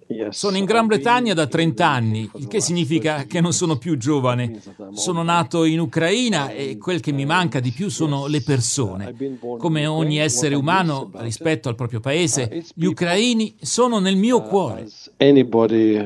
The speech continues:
Speaker 1: of human being, whenever they're born, you know, when they, uh, you know, it, it's always close to my heart. So as, eh, to anybody else. So I miss people.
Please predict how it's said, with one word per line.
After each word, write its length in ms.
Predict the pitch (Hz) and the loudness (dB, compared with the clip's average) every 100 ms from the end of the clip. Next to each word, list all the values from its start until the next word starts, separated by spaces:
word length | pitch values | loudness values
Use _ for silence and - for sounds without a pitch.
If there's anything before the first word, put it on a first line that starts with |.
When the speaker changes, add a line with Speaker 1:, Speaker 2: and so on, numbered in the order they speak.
| 104 | -6
Speaker 1:
of 340 | 98 113 104 - | -2 0 0 6
human 320 | 131 117 113 | 6 6 4
being, 400 | 110 120 117 117 | 4 4 4 4
whenever 440 | 107 110 117 113 104 | 4 4 2 0 4
they're 180 | 110 104 | 4 4
born, 400 | 117 110 101 101 _ _ - - _ _ | 6 6 4 0 _ _ -20 -20 _ _
you 120 | - 107 | -4 -2
know, 260 | 107 98 | 0 0
when 300 | 101 101 98 | 0 0 -2
they, 340 | 95 92 90 - - _ - | -4 -6 -8 -12 -18 _ -12
uh, 580 | 113 110 120 113 - - | -8 -6 -6 -6 -8 -10
you 200 | - - | -12 -12
know, 180 | - - - | -12 -8 2
it, 160 | 151 | 2
it's 240 | - 139 - | 6 4 8
always 380 | 139 117 110 - | 8 8 2 0
close 400 | 120 95 - - | 0 0 -2 -6
to 120 | 104 | -6
my 160 | 82 | -6
heart. 320 | - - - - - | -4 -4 -4 -8 -10
So 320 | - 107 90 | -6 -4 -4
as, 260 | - 101 - | -4 -6 -4
eh, 180 | 117 - | -4 -4
to 120 | - 113 | -2 0
anybody 420 | 110 95 85 85 | 0 -4 -6 -8
else. 460 | 80 69 - - - | -8 -8 -10 -14 -12
So 200 | - - _ _ - - - | -10 -12 _ _ -20 -20 -4
I 120 | 120 | 4
miss 220 | 135 123 - | 6 6 2
people. 380 | - - - | -8 -8 -10